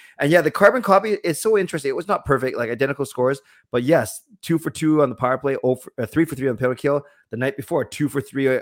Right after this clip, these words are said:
on the power play, three for three on the penalty kill. They out hit the team by, by six goal, uh, six hits. So there's just so many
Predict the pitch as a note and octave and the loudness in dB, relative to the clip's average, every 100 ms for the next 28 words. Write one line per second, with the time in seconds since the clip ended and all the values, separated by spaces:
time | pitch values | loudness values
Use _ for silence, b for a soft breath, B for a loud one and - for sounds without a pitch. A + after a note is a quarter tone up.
0 | - G#2 A#2 G#2 B2 B2 B2+ B2 A2+ b | -4 -6 -6 -4 -4 -4 -4 -4 -4 b
1 | b b _ B2+ B2 C3 A#2+ B2+ A#2 C#3 | b b _ -6 -6 -6 -4 -4 -2 -4
2 | C#3+ C#3 - F#2+ E2 - b _ B2 G#2 | -4 -4 -6 -8 -8 -14 b _ -4 0
3 | C3+ - C#3+ - B2+ - C#3+ C#3+ D3 A#2+ | 0 2 0 0 -6 -4 -4 -4 -6 -6
4 | A2+ G#2+ G2 G#2 - C#3 - C#3+ C#3 C#3 | -4 -4 -8 -10 -6 -8 -4 -2 -2 -2
5 | B2+ - C#3+ - C#3+ - E3+ D#3+ D3 F3+ | -6 -8 -10 -6 -6 -6 -6 -4 -8 -10
6 | E3 G3 G3+ G#3 | -10 -10 -4 -4